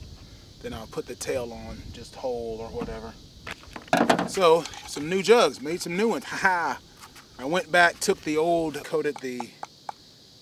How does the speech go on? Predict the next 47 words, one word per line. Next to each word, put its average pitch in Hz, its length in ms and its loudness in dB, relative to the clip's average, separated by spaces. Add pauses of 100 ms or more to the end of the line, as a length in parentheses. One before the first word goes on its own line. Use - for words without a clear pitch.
wood 151 400 4
with 139 800 -2
Boat 160 200 0
Builder's 147 300 -2
epoxy 143 480 -2
and 131 100 -6
then 127 100 -6
finished 139 360 -8
it 131 80 -8
out 131 160 -4
with 120 100 -12
a 117 60 -8
varnish. 123 560 -8 (420)
I 131 40 -8
have 135 100 -4
my 131 100 -4
triple 151 300 -4
threat 143 260 -2
swivel 139 340 -6
here, 135 300 -4
plus 135 240 -8
my 120 100 -10
Catman 120 500 -12
hook, 131 260 -10 (100)
you - 60 -12
know. - 160 -16 (1000)
We're 139 100 -14
just 277 120 -16
gonna 143 160 -8
set 160 220 -8
out 151 180 -4
jugs. 143 500 -2 (120)
This 131 120 -12
is 139 80 -10
a 127 60 -6
fairly 165 400 2
shallow 151 400 2
part 143 260 0
of 131 100 -6
the 117 60 -8
river, 135 300 -2
believe 120 320 -6
it 107 80 -12
or 101 40 -14
not. 120 380 -6 (360)
Put 147 80 -14
it - 100 -12